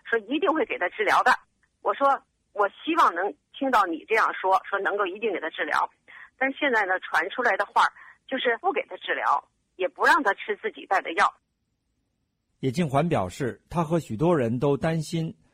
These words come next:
Speaker 2: 警方正在制造第二个曹顺利事件，强烈要求立即释放武蓉蓉，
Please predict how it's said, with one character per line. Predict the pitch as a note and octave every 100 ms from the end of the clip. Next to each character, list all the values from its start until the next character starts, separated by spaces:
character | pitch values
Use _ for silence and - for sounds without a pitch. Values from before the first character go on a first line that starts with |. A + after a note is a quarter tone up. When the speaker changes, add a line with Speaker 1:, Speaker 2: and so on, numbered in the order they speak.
| _
Speaker 2:
警 | - B2 G2+
方 | E3 E3 E3+ -
正 | E3+
在 | C#3 B2
制 | A2+ F3
造 | B2 B2 G2+
第 | D#3
二 | F3 C#3
个 | F#2+ G2 F2
曹 | - A#2+
顺 | C#3+ G3 D3+
利 | A2
事 | - A2
件， | A#2+ F2 - _ _ _ _ _
强 | - C#3+
烈 | G3 D3+
要 | C#3+ D3+
求 | C#3 A2+ B2+
立 | F#3 F3+
即 | C3+ B2+
释 | G2+ - D#3
放 | C#3+ A#2
武 | F#2
蓉 | E2+ F2+ B2
蓉， | C3+ E2